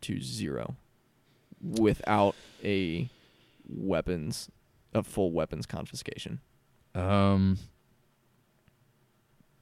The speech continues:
Speaker 2: I don't know if you will ever get to zero. Um, even if you banned all guns, I don't know if you would ever get to zero.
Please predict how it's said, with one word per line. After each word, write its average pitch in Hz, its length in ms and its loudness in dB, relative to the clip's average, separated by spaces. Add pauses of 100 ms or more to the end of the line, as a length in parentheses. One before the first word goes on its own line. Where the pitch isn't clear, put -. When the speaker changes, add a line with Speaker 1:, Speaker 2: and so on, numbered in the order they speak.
(140)
Speaker 2:
I 107 100 8
don't 110 580 4
know 95 640 6 (1500)
if 92 340 2
you 92 300 0
will 90 220 2
ever 85 260 -4
get 85 240 -8
to 90 100 -8
zero. 80 380 -8 (1200)
Um, 90 640 4
even 98 220 4
if 90 120 0
you 95 60 0
banned 90 260 -2
all 90 120 -4
guns, 90 300 -6
I 92 80 -2
don't 78 180 -6
know 80 140 -4
if - 120 -8
you 165 80 -4
would 95 100 -4
ever 85 160 -6
get - 200 -12
to - 100 -12
zero. 107 380 -8